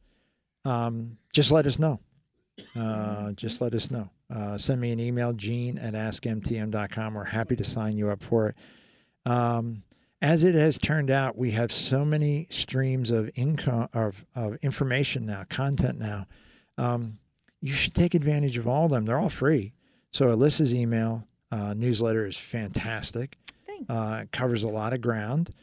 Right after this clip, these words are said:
Speaker 1: Uh, our newsletter, our More Than Money newsletter, is predominantly Q and A. It's,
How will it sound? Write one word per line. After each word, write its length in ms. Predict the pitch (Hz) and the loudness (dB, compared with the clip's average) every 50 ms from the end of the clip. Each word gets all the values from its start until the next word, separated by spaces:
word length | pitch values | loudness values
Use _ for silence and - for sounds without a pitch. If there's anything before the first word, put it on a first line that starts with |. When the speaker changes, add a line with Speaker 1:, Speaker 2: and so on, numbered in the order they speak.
| - - _ _ _ - | -20 -20 _ _ _ -6
Speaker 1:
Uh, 640 | 123 120 117 117 113 113 113 113 113 110 110 120 - - - | -4 -2 -2 -2 -2 -2 -2 -4 -4 -4 -6 -6 -8 -4 -2
our 200 | 127 131 139 143 | 2 2 4 4
newsletter, 460 | 143 139 135 127 117 135 139 139 143 | 6 6 6 6 6 6 6 6 6
our 100 | 131 120 | 4 4
More 180 | 120 117 123 120 | 4 4 4 4
Than 100 | 120 120 | 4 2
Money 200 | 120 117 117 117 | 2 0 0 0
newsletter, 480 | 117 120 123 113 - 131 123 117 120 | 0 0 0 2 4 4 4 4 4
is 120 | 113 - - | 2 2 -2
predominantly 840 | - - 131 110 101 - 123 127 143 170 214 233 226 214 196 165 143 | -4 -4 -4 -2 -2 -2 0 2 2 2 2 2 4 4 4 4 4
Q 300 | - - - 175 170 151 | 2 4 6 6 8 8
and 120 | 135 127 | 6 4
A. 300 | 127 123 113 98 87 - - _ _ _ _ _ _ _ _ | 4 4 2 0 -2 -8 -14 _ _ _ _ _ _ _ _
It's, 380 | 131 123 110 - - - - | -2 -2 0 0 -4 -4 -4